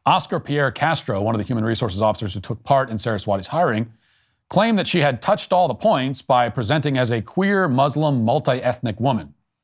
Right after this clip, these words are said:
"I definitely feel conned. I feel deceived," he said, following the revelations that her identity was a lie. Now, Rachel hasn't said much publicly as her story has, uh, fallen apart. On Saturday, she tried to stall for time, tweeting,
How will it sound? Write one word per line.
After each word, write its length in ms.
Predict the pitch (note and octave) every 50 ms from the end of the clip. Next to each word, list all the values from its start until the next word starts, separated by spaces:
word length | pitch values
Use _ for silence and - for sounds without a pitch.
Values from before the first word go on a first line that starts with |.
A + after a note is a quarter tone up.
| _ _ _ _ _ -
"I 60 | G2+
definitely 380 | G2+ B2 C#3 C3 C#3 C#3 C3 A2+
feel 200 | - C#3+ B2+ A2+
conned. 460 | - - E3+ F#3 G3 D3 A2 F2+ E2+
I 80 | F#2
feel 160 | F2+ A#2 A2 G#2+
deceived," 480 | A2+ - - - G3+ F#3+ D#3+ A#2+ -
he 80 | A2 G2
said, 320 | - - F#2+ E2 E2 -
following 240 | - G#2+ G#2+ G#2 G2
the 80 | F#2 G2
revelations 580 | G2+ F#2+ G2 G2 F#2+ F2+ E2 - F#2 D#2+ - _ _ _ _ _ _
that 100 | - -
her 80 | G2+ G2
identity 380 | G2 F#2+ G#2 G#2 F#2+ F#2 F#2
was 160 | F2+ F2+ F2 E2
a 60 | F2+
lie. 380 | F2+ F2 D#2+ - - - C3 - _ _ _ _ _ _ - - _ _ _ _ _ _ _
Now, 140 | - B2+ B2+
Rachel 300 | D#3+ A#3 B3 - A3 E3+
hasn't 300 | C#3+ D#3+ C#3 C#3+ D3 B2
said 200 | - D3+ C3 A2+
much 280 | G#2+ A#2 B2+ B2 - -
publicly 420 | A#2+ A#2 B2+ C3 A2+ C3 C3 B2+
as 140 | A2+ G#2+ G2
her 100 | A2+ G2+
story 340 | - - A#2 A2+ A2+ A2 G#2
has, 220 | G2+ G#2 F#2+ F2+
uh, 80 | G2+ -
fallen 260 | - A#2 A2 G#2+ G2+
apart. 320 | F#2 F2 - A2 G#2+ A2
On 140 | G2+ G#2 G2+
Saturday, 320 | - D3+ D#3+ E3+ D#3 C3 A#2
she 120 | - A#2
tried 200 | - C#3 B2+ A2
to 40 | G#2
stall 360 | - - - A#2+ A#2 A#2 G#2+
for 100 | A2 G2+
time, 480 | - - B2 B2 A#2 A2+ G#2 G2 F#2+ F#2
tweeting, 440 | - - A2 G#2+ G#2+ G#2+ G#2 G2+